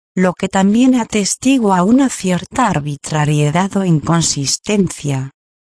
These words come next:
El ser humano que por su imperfección todavía no tiene un sentimiento seguro de cuándo su actuar y pensar es tan bueno y sabio que ya no necesito ninguna mejora,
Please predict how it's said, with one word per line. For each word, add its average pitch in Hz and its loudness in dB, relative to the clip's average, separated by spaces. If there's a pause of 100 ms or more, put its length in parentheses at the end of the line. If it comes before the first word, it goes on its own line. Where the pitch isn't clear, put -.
(340)
El 185 0
ser 202 -2
humano 190 4
que 160 -4
por 147 -6
su - -4
imperfección 190 -2
todavía 151 -2
no 185 0
tiene 220 2
un 170 4
sentimiento 165 0
seguro 185 0
de 165 -2
cuándo 170 0
su - -4
actuar 190 -4
y - -2
pensar 180 0
es 165 -2
tan 175 4
bueno 185 2
y 151 2
sabio 208 -2
que 185 -2
ya 180 2
no 185 4
necesito 160 -2
ninguna 185 2
mejora, 175 -2